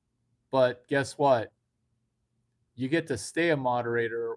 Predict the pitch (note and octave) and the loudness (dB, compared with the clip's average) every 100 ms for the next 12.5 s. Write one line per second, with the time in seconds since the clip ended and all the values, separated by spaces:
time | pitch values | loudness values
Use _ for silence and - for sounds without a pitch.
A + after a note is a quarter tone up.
0 | A2+ A2+ B2 B2+ A#2+ C3 B2+ _ C3 B2+ | _ -16 -14 -14 -12 -8 -8 _ -8 -6
1 | A#2 A#2+ A2 A#2 A#2+ A2 G#2 G#2 - _ | -6 -10 -4 0 0 -2 -8 -12 -20 _
2 | _ _ _ _ - E3 B3 C4+ D3+ B2+ | _ _ _ _ -6 -4 -2 -6 -6 -6
3 | C#3 G3+ F3+ - A#2 A2 C3 F3 - _ | -4 -4 -6 -8 -8 -2 0 0 -2 _
4 | _ _ _ _ _ _ _ _ - E3 | _ _ _ _ _ _ _ _ -8 -6
5 | A3+ F3 G#3 A3 D3+ B2 G2+ F#2+ - _ | -4 -2 -2 -2 -4 -6 -6 -8 -18 _
6 | _ _ _ - F3+ - G3+ C4 - F#3 | _ _ _ -8 -6 -2 -2 -2 -4 2
7 | E3 D3 _ G#3+ A3 E3+ - G2+ G2 G2 | 2 2 _ -2 -2 -4 -6 -10 -10 -16
8 | - E3 - C4+ C#3+ A2 B2+ D#3 A2+ - | -4 -4 -2 -10 -8 2 6 6 4 -6
9 | G2+ G2+ F2+ _ _ _ _ _ _ _ | -14 -16 -20 _ _ _ _ _ _ _
10 | _ _ _ _ F#3 G3 F3+ D#3+ E3+ E3+ | _ _ _ _ 2 4 4 2 2 2
11 | F3+ F3 _ _ - G2+ E3 D#3+ - D#3 | 0 -4 _ _ -16 0 0 0 -2 0
12 | E3+ F#3+ G3+ - | 0 -4 -10 -18